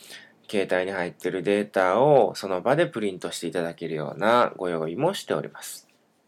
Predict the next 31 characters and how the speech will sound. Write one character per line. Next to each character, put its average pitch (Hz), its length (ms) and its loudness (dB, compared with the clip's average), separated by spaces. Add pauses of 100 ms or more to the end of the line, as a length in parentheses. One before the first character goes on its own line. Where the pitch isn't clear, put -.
(920)
で、 104 120 -2
か 156 180 2
つ 123 140 -4
ね、 95 420 -2
そ 95 180 -6
の、 90 680 -6
鴨 113 380 0
井 113 100 -4
さ 123 240 -4
ん 123 80 -8
と 87 160 -8
い 76 100 -10
う 73 40 -14
ね、 107 280 -10 (100)
あ 87 100 -12
の、 85 100 -12
マ 107 220 -2
ス - 220 -8
キ 120 200 -6
ン 120 180 -8
グ 113 140 -6
テ 113 260 -2
ー - 80 -6
プ - 340 -8 (1120)
を 73 100 -6
ね、 131 280 -4 (300)
作 - 180 -10
っ - 20 -6
て 78 140 -12
あ 76 100 -8
る 71 220 -10